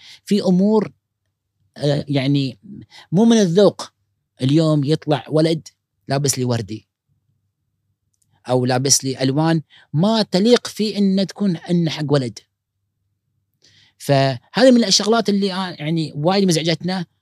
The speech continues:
ودخلت. تقولون: "أنتوا وايد تشنجون." لا، هو مو تشنج. إحنا اليوم لما نيجي، اليوم في مدارس في المنطقة، مو عندنا بالكويت، في المنطقة، عندي واحدة من الأمهات تواصلت معي في الخليج،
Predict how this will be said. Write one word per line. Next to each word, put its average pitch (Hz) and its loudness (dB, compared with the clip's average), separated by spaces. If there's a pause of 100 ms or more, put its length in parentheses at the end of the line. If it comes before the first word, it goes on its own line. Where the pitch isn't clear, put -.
ودخلت. 131 -4 (360)
تقولون: 262 2
"أنتوا 240 2
وايد 262 2
تشنجون." 226 0
لا، 254 -2
هو 196 2
مو 226 0
تشنج. 214 -2 (200)
إحنا 175 -6
اليوم 202 -2
لما 185 0
نيجي، 175 -2 (480)
اليوم 233 2
في 240 0
مدارس 190 0 (600)
في - -4
المنطقة، 185 0 (320)
مو 135 -2
عندنا 151 -2
بالكويت، 131 -8 (1040)
في 120 -2
المنطقة، 143 0 (440)
عندي 143 0
واحدة 143 -2
من 139 0
الأمهات 143 -2 (500)
تواصلت 160 0
معي 123 -4 (1700)
في - -6
الخليج، 147 0